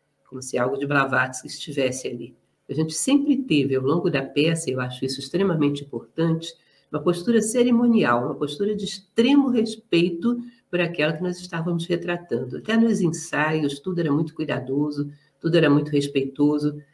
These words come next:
Uma das primeiras coisas que aconteceram quando a gente começou os ensaios foi eu presentear um busto de Helena Blavatsky, um pequeno busto, pra Beth, que ela carrega com ela pra todo canto quando vai interpretar. Ou seja, pra que a gente tivesse essa postura bem cerimonial.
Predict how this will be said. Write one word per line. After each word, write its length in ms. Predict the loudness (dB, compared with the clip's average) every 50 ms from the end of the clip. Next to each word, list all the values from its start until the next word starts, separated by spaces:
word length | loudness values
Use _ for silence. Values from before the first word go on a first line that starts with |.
| _ _ _ _
Uma 100 | -8 -4
das 160 | -2 -2 -2
primeiras 480 | -2 -4 0 2 4 4 4 4 2 -2
coisas 460 | -2 0 2 2 4 2 2 -2 -4
que 80 | -4 -6
aconteceram 560 | -6 -6 -6 -4 -4 -6 -4 -4 -2 -2 -2
quando 180 | -2 -2 -2 -2
a 40 |
gente 180 | -2 -4 -6 -4
começou 520 | -4 -2 0 0 0 -2 0 2 2 2
os 120 | 2 2 0
ensaios 640 | 0 -2 -2 -4 -2 -2 0 0 0 0 -2 -4 -6
foi 140 | -4 -2 -2
eu 80 | -2
presentear 640 | 0 -2 -2 0 0 0 -2 -2 -4 -4 -2 0 0
um 80 | 0
busto 600 | -2 -2 -4 -4 -4 -4 -4 -6 -4 -4 -4 -4 -4 -8 _ _ _ _ _ _
de 80 | 2 2
Helena 260 | 4 4 4 2 2
Blavatsky, 580 | 0 -2 -2 -2 -2 -2 -2 -2 -2 -4 -4
um 60 | -4 -4
pequeno 400 | -6 -8 -4 -4 -2 -2 -2 -4
busto, 440 | -4 -4 -4 -4 -6 -8 -14 -8
pra 140 | -4 -2 -2
Beth, 480 | 0 0 0 -2 -4 -6 -10 -12 -12 -14 _ _ _ _ _ _ _ _
que 80 | -6 -4
ela 100 | -4 0
carrega 480 | 2 4 4 4 6 4 6 6 4
com 160 | 2 2 0 0
ela 180 | 0 0 0
pra 140 | -2 -2 -6
todo 340 | -4 -2 0 0 2 0 0
canto 360 | 0 0 0 0 0 -2 -4
quando 180 | -4 -4 -2 0
vai 140 | 0 0
interpretar. 640 | 0 0 -2 -4 -2 0 -2 -2 0 -4 -8 -8 -10 -14 _ _ _ _ _ _ _ _ _ -6
Ou 140 | -6 -4
seja, 400 | -4 -4 -2 0 0 0 -2 -2
pra 140 | -4 -6 -4
que 80 | -2 -2
a 40 | 0
gente 140 | 0 -2
tivesse 440 | -2 -6 -6 -4 -2 -2 -2 -2 -2
essa 200 | -4 -4 -4 -6
postura 420 | -4 -4 -4 -4 0 2 4 4 4
bem 380 | 4 4 4 4 6 6 4
cerimonial. 880 | 4 2 0 0 0 0 0 0 -2 -2 -2 -2 -4 -4 -6 -10 -14 _